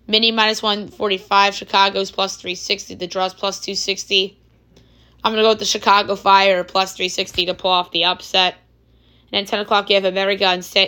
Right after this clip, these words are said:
Saint Louis. Saint Louis coming off the loss to the Columbus Crew,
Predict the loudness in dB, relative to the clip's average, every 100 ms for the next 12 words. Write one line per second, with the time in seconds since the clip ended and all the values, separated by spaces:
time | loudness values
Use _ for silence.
0 | -2 -16 -8 -6 -4 -4 -2 -2 0 0
1 | 0 -2 -2 -2 -2 -2 -2 0 0 -2
2 | -6 -16 -20 _ _ _ _ _ _ _
3 | _ -20 -20 _ _ _ _ _ -2 0
4 | 2 0 -2 0 0 0 -8 -4 0 2
5 | 2 2